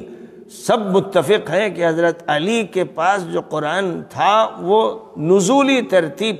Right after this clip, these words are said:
پر مرتب تھا، اور حضرت عبداللہ بن مسعود کی ترتیب بھی الگ تھی، اور حضرت ابی ابن کعب کی ترتیب بھی الگ تھی۔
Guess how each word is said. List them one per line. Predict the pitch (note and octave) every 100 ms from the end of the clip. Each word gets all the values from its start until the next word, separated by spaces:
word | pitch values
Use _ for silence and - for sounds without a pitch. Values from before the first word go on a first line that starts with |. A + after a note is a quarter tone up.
| -
پر | G3 F#3
مرتب | D3+ D#3 C#3+ - C#3 -
تھا، | - - C3+ - - - _ _ _ _ _ _ _ _ -
اور | D#3
حضرت | D3 F3 E3+
عبداللہ | E3 D3 E3 G3 G3
بن |
مسعود | F#3+ F3+ E3 F#3 G#3+ F3
کی | G3+
ترتیب | F3 E3+ G3+ G#3
بھی | F#3 C#4 - -
الگ | D#3+ C#3+ C#3 -
تھی، | - D#3+ C#3 - - - -
اور | D4 - -
حضرت | C#3 C#3+ D#3+ D#3 D#3+
ابی | E3+ G#3 A3+
ابن | A3+ G3 G3
کعب | G3+ G3+ F#3
کی | G#3
ترتیب | E3+ F3 F3+ G#3+
بھی | G3 B3 - - -
الگ | B2+ C3 B2+ -
تھی۔ | - D3+ F3 F3+